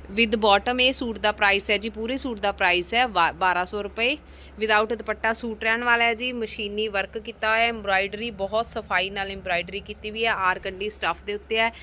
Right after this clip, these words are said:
ਕਿਉਂਕਿ ਸਟੱਫ ਆਰ ਕੰਡੀ ਬੇਸ ਹੈ ਜੀ। ਬਹੁਤ ਸੋਹਣਾ ਸਟੱਫ ਲਗਾਇਆ ਹੋਇਆ ਆਪਾਂ, ਵਧੀਆ ਵਾਲਾ ਸਟੱਫ ਲੱਗਿਆ ਜੀ ਆਰ ਕੰਡੀ। ਕੋਈ, ਅ, ਮਤਲਬ ਇੱਦਾਂ ਨਹੀਂ ਹੈਗਾ ਵੀ ਆਪਾਂ ਵੀ ਉਵੇਂ ਹੀ ਚੱਕ ਕੇ ਲਗਾਤਾ, ਤੁਹਾਨੂੰ ਕਹਿਣ ਨੂੰ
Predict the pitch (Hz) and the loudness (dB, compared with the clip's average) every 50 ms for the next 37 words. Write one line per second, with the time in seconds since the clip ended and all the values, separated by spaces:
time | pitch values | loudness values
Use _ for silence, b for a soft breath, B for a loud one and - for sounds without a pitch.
0 | B B B B B 214 214 220 247 233 - - 214 196 190 - 226 208 202 202 | B B B B B -8 -4 -2 0 -2 2 2 2 2 2 4 4 6 6 4
1 | 208 208 214 214 214 233 214 214 202 196 190 - 214 214 214 233 214 202 202 220 | 4 0 -4 -2 -2 -4 0 2 2 2 2 2 0 0 0 -4 -6 -4 -2 -2
2 | 247 254 - 240 208 208 226 254 - - 220 190 - 208 196 196 196 190 196 202 | -2 -2 -4 -4 -4 -2 -2 -2 -2 0 0 0 0 0 -4 0 2 2 2 2
3 | 202 214 214 214 208 208 - - 233 262 285 - B B B B B B B B | 2 2 0 0 0 0 -2 -2 -4 -4 -4 -6 B B B B B B B B
4 | B - - - - - - - 190 208 208 208 220 240 247 247 233 226 226 226 | B -20 -20 -20 -20 -20 -18 -6 -2 0 0 2 2 4 4 4 4 4 2 0
5 | - 233 202 196 - 220 214 208 202 220 214 214 214 233 220 202 196 196 190 214 | 2 0 0 0 0 -4 -4 0 2 0 0 0 0 2 4 4 4 4 2 -4
6 | 208 214 208 240 254 240 - 226 214 214 208 202 180 202 202 202 196 196 196 202 | -6 -4 -4 -6 -6 -4 -4 -4 -2 -2 -2 -4 -4 -2 -2 -2 -2 -2 -4 -8
7 | 190 - 196 202 202 196 170 180 196 196 214 220 233 220 190 196 214 220 233 220 | -10 -8 -6 -4 -4 -4 -4 -4 -6 -4 -4 -4 -2 -2 -2 -4 -4 -4 -4 -8
8 | - - 208 214 208 B B B B B B - 190 196 214 208 202 196 220 233 | -4 -2 -2 -2 -2 B B B B B B -16 -6 0 2 2 2 2 0 2
9 | - 226 202 - - 226 214 208 202 190 190 - 208 214 226 233 226 226 208 202 | 2 2 2 4 2 2 2 4 4 2 2 2 -2 -2 -2 -2 -2 0 2 4
10 | 185 180 196 214 240 247 240 214 | 4 4 4 2 -2 -4 -6 -8